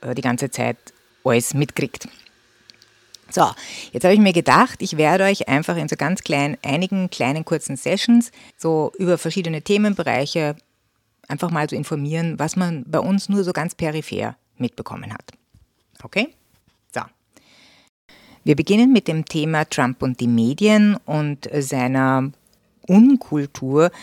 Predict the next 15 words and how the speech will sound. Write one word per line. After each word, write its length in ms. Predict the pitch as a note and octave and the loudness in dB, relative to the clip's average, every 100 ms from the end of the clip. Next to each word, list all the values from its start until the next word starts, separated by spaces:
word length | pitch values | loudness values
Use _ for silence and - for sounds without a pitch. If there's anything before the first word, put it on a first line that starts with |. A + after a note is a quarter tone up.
| - - _ | -20 -20 _
jedes 380 | C3+ C#3+ D3+ D#3 | -8 -4 -2 0
Medium 400 | C3+ E3 D#3 D#3 | -2 0 -4 -4
zu 140 | D3+ | -4
verklagen, 680 | - - - A#2 B2+ F#3+ E3+ | -6 -8 -4 0 0 0 -2
das 220 | D3 - | -4 -4
berichtet 640 | - D3+ C#3+ D#3+ - D3+ | -6 -6 -4 -6 -8 -8
in 100 | G#2+ | -6
irgendeiner 520 | - C3+ C#3+ C#3 C#3+ - | -2 -2 0 -2 -2 -2
Art 200 | A2 D#3+ | -2 -2
und 120 | B2 | -2
Weise, 320 | G#2+ A2+ C#3 | -2 -2 -4
die 140 | B2 | -4
ihm 180 | G#2 C3 | -4 -2
nicht 340 | C3+ D3+ - - | -2 -6 -12 -14
passt. 560 | - - - - - | -14 -14 -18 -20 -20